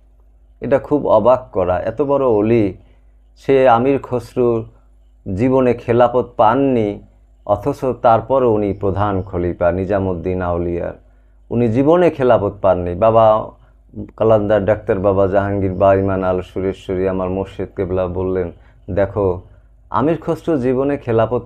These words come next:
পাননি, তারপরে উনি প্রধান খলিফা প্রেমের কারণে।" প্রেম কেসে লাগে জিয়ার আর আমরে, "মুর্শিদ, আমি যে তোমাকে ভালোবেসেছি, এটা তোমার কাছে কেমন লাগলো? আমি যে সব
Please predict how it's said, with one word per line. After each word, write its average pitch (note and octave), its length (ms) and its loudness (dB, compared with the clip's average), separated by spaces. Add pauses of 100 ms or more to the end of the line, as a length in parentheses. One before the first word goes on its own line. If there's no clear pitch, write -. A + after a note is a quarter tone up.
পাননি, G2+ 360 0
তারপরে G#2+ 500 0
উনি F#2 240 -2 (100)
প্রধান F#2 360 -4
খলিফা E2+ 540 -8 (120)
প্রেমের C3 540 2
কারণে।" E2 600 -2 (680)
প্রেম B2 240 -2
কেসে D3 500 4
লাগে A2+ 460 4
জিয়ার G#2 420 4
আর G2 260 4
আমরে, F#2 720 -2 (1500)
"মুর্শিদ, A2 720 4 (420)
আমি C3 280 0
যে D3+ 120 2
তোমাকে A2 680 0 (360)
ভালোবেসেছি, G2+ 1080 -2 (280)
এটা A#2 140 -2
তোমার A#2 440 0
কাছে G2+ 320 -6
কেমন G#2+ 480 -2
লাগলো? E2+ 560 -2 (280)
আমি E3 180 -2
যে E3+ 100 2
সব D3 260 -2